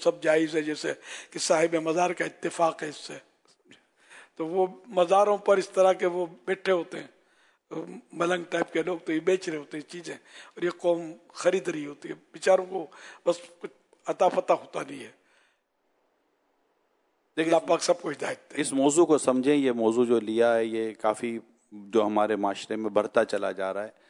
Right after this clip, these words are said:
Speaker 2: تو اس خاص موقع پر اس خاص موضوع کو لیا، تھوڑی ڈیٹیل میں جا کر ہم نے discussion کی ہے تاکہ ہم اس کو سمجھیں اور اللہ کے خوف سے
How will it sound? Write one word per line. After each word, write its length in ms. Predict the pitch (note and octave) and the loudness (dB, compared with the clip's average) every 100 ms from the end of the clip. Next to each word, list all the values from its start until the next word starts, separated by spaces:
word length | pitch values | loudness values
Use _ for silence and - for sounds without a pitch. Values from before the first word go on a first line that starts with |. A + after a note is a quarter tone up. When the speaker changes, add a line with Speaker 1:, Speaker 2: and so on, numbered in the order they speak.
| _ _ _ | _ _ _
Speaker 2:
تو 100 | G2+ | 0
اس 160 | A2 - | 0 0
خاص 440 | - A#2 C#3 - | -2 2 2 2
موقع 300 | A2 A2 - G#2+ | 0 0 2 0
پر 120 | A2+ | 0
اس 140 | G#2+ - | -2 -4
خاص 320 | G#2 A#2+ A#2 | 0 0 0
موضوع 300 | A2 G2+ G#2+ | -6 -4 -4
کو 120 | G#2 | -4
لیا، 260 | G2 G2+ G2+ | -4 -4 -6
تھوڑی 220 | - F#2+ | -8 -14
ڈیٹیل 380 | C3+ C3 C3+ C#3 | -12 -2 0 0
میں 120 | B2 | 0
جا 140 | A2+ | 0
کر 160 | A2 G#2 | -2 -6
ہم 100 | G#2 | -8
نے 100 | G2+ | -10
discussion 520 | G2 - G#2 - G#2 | -12 -10 -10 -8 -12
کی 240 | - G#2 | -12 -12
ہے 120 | F#2+ G2+ _ _ _ _ - | -12 -16 _ _ _ _ -2
تاکہ 200 | A2 A2+ | -2 0
ہم 120 | A2 | -2
اس 140 | G#2+ | -2
کو 140 | - G#2 | -2 -2
سمجھیں 520 | - G#2+ G2+ B2 B2+ | -2 -6 -4 -4 -4
اور 180 | G#2+ A2 - | -2 -4 -2
اللہ 240 | G#2 G#2+ B2 - | -2 0 0 -2
کے 100 | A2+ | -10
خوف 360 | - G#2+ A#2 - | -2 0 0 0
سے 240 | A2 | 0